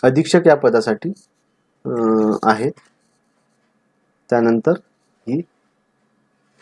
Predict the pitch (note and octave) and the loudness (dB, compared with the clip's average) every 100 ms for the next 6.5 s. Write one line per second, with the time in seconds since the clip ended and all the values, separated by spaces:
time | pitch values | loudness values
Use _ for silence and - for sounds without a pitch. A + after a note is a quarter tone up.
0 | - - _ _ _ _ _ _ _ _ | -20 -20 _ _ _ _ _ _ _ _
1 | - _ _ _ _ _ _ - A#2 A2 | -20 _ _ _ _ _ _ 0 2 4
2 | A#2 A2+ G#2+ G#2+ G#2 G#2 G2 G#2+ A2 A2 | 2 2 2 0 0 -2 -2 -4 0 0
3 | A2 A2 A2 A2 G#2+ G#2 G2+ - G#2 - | 2 2 4 2 2 -2 -4 -4 -4 -4
4 | B2 - _ - A2 G#3 G#3 E3+ - _ | -10 -10 _ -6 -4 -2 -4 -6 -10 _
5 | _ _ _ _ _ _ _ _ _ _ | _ _ _ _ _ _ _ _ _ _
6 | _ G#2 G#2 G#2+ | _ -6 -2 -2